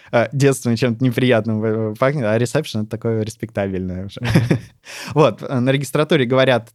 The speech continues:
Speaker 1: типа, «Иди туда». Он, э, подбегает вот в это самое «туда» в кавычках, видит, там, э, лежит его девушка и, э, держится за живот. Вот, ну, в принципе, это весь мем. Э, мем называется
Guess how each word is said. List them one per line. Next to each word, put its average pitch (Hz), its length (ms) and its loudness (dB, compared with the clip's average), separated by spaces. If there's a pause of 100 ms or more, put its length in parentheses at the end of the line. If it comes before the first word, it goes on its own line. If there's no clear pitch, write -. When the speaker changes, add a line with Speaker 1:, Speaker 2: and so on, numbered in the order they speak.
(140)
Speaker 1:
типа, 113 580 0
«Иди 139 240 2
туда». 147 440 0 (420)
Он, 127 340 0
э, 120 420 2
подбегает 123 640 0
вот 113 220 -4
в 127 40 0
это 117 200 0
самое 107 720 -2
«туда» 123 320 2
в - 100 -12
кавычках, 180 640 -2
видит, 123 300 0
там, 113 320 2
э, 110 400 0
лежит 113 340 0 (680)
его 110 600 0
девушка 131 600 0 (120)
и, 170 420 0
э, 120 460 2
держится 131 360 -2
за 113 80 -2
живот. 95 420 -4 (100)
Вот, 139 220 4
ну, 156 180 2
в - 80 -20
принципе, 165 380 2
это 127 380 4
весь 139 240 0
мем. 269 340 2
Э, 131 180 2
мем 143 200 2
называется 113 1000 2